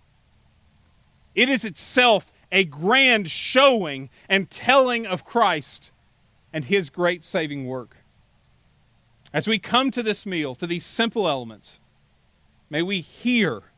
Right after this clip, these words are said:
and see and touch and smell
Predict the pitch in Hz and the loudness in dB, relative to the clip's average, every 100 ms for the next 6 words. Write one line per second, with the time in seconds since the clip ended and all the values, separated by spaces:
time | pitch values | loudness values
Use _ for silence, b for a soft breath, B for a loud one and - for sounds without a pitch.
0 | _ _ _ _ _ _ _ 127 127 - | _ _ _ _ _ _ _ -14 -10 -8
1 | - - 226 190 135 104 _ _ _ _ | -8 -4 -2 -2 -4 -10 _ _ _ _
2 | _ _ _ 127 127 - - 202 202 147 | _ _ _ -14 -14 -14 -4 0 0 -2
3 | - - - _ _ _ _ _ _ 156 | -14 -16 -18 _ _ _ _ _ _ -10
4 | 139 - - - 220 208 180 131 | -10 -10 -10 -4 2 2 2 0